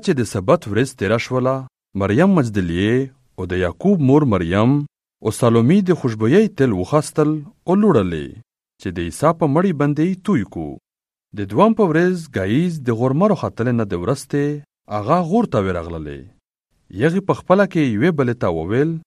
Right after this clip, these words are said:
"میشته و د قبر د خولې نه تیږه څوک وتیلاوي؟" خو کله چې یغې وکتل، بیا یې ولیدل چې هغه تیږه چې ډېره غوټه وه، په سټ روتیلېدلې وه. کله چې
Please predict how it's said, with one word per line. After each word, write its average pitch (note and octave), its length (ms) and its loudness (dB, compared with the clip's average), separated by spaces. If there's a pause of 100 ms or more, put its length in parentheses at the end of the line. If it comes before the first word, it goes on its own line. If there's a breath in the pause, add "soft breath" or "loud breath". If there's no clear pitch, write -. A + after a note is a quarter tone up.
(300)
"میشته D#3 320 0
و F3+ 160 2
د E3 160 0 (100)
قبر E3 240 0
د E3+ 140 -2
خولې C#3 240 0
نه F3+ 100 2
تیږه E3 340 0 (100)
څوک G#3+ 200 0
وتیلاوي؟" A2 580 -2 (840)
خو A2 80 -2 (100)
کله F3 240 4
چې - 60 -2 (120)
یغې G2+ 200 -2
وکتل، D3 540 0 (320)
بیا A2 160 -2
یې G2+ 140 0
ولیدل E3+ 440 2 (560)
چې - 80 -4
هغه G#2 300 -2 (100)
تیږه F#3 260 2 (120)
چې - 80 -4 (140)
ډېره F#3+ 280 4
غوټه B2 320 0
وه، D#3+ 100 0 (180)
په F3+ 60 -6 (100)
سټ A#3 200 -2
روتیلېدلې F#2+ 640 -2
وه. D2+ 140 -6 (840)
کله F3 200 0
چې - 120 -2